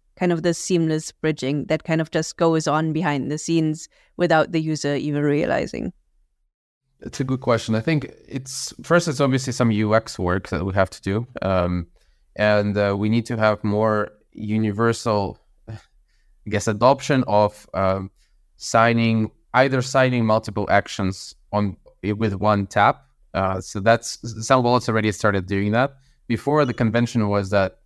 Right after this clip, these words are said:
Speaker 2: you have to sign everything, like, w-, every transaction one by one. Uh, but, uh, with approvals, that kills the experience because you have to sign multiple things.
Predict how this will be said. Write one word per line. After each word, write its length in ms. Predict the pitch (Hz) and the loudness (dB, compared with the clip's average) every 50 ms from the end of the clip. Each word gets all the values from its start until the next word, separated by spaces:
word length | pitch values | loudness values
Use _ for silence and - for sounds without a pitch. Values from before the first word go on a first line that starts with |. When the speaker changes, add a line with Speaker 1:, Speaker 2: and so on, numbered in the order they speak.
| _ - | _ -10
Speaker 2:
you 360 | - 104 107 113 110 107 101 | -6 -4 -2 0 0 -2 0
have 260 | - 117 113 107 - | 2 4 2 2 2
to 120 | - 110 | -2 -8
sign 280 | 98 - - 104 98 98 | -4 0 2 2 4 2
everything, 520 | 95 98 90 - 98 - - 98 92 92 90 | 2 0 -2 -4 -6 -6 -6 -6 -6 -6 -6
like, 120 | 82 87 - _ _ _ _ | -8 -12 -14 _ _ _ _
w-, 180 | - 73 101 113 - | -18 -16 -16 -4 -2
every 200 | 117 120 113 117 | 0 2 2 0
transaction 560 | 101 - 107 98 101 101 - - - 98 95 | -2 -2 0 4 4 4 4 2 -2 -2 0
one 180 | 95 98 98 95 | 0 0 0 0
by 120 | 90 92 | -2 -4
one. 240 | 90 - 98 117 143 143 - _ _ _ _ _ _ _ _ _ - | -4 -2 -2 -2 -2 -4 -8 _ _ _ _ _ _ _ _ _ -2
Uh, 160 | 95 95 95 | 0 0 2
but, 400 | 92 95 104 101 101 98 _ - - _ - | 2 4 4 4 4 2 _ -16 -16 _ -4
uh, 340 | 107 101 101 101 101 101 98 | -2 0 0 0 0 -2 -2
with 220 | 98 110 110 110 | -2 -2 -2 -2
approvals, 720 | 110 - - - 165 170 147 127 127 131 131 - - - _ _ _ _ _ _ _ _ | -4 -4 -4 -2 -2 0 0 0 0 -2 -4 -8 -14 -16 _ _ _ _ _ _ _ _
that 200 | - 107 107 - | -2 -2 -2 -4
kills 320 | _ - 131 120 113 110 - | _ -2 0 2 2 2 0
the 80 | - | -2
experience 400 | 104 98 - - 107 104 101 98 | -4 -4 -4 -2 -2 -2 -2 -2
because 280 | - 104 - 101 95 - | -4 -4 -4 -4 -4 -2
you 60 | 101 | -2
have 140 | 95 95 - | -2 -2 -4
to 100 | - - | -8 -10
sign 240 | - - 92 90 90 | -4 0 0 2 2
multiple 380 | 87 87 87 - - - - | 0 -2 -4 -6 -10 -12 -12
things. 400 | - - 67 - - - - - | -10 -10 -10 -12 -12 -14 -16 -18